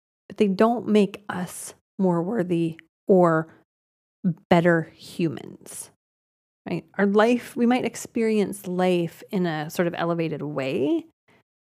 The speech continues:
um, a more relaxed way, a more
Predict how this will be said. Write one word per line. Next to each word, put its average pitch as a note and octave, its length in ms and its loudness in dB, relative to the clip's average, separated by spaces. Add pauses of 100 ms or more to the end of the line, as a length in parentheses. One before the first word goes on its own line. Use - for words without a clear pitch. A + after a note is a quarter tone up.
(320)
um, A#2 580 -6 (120)
a - 80 0
more F3+ 240 2
relaxed E3+ 760 -6
way, A3+ 460 -2
a G3+ 40 -4
more - 240 -6